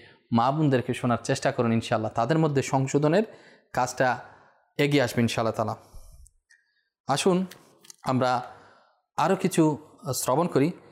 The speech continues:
যে হযরতে সৈয়দনা জাফর বিন মুহাম্মদ রহমতুল্লাহ আলাই রাতে কবরস্থানের তশরিফ নিয়ে যেতেন এবং বলতেন, "হে কবরবাসীরা,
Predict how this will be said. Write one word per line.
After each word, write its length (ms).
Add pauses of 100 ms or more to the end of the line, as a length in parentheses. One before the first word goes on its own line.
(320)
যে 200
হযরতে 320
সৈয়দনা 380
জাফর 440
বিন 340 (960)
মুহাম্মদ 540
রহমতুল্লাহ 640
আলাই 220 (220)
রাতে 460
কবরস্থানের 540
তশরিফ 320
নিয়ে 160
যেতেন 220
এবং 200
বলতেন, 440 (1200)
"হে 240
কবরবাসীরা, 680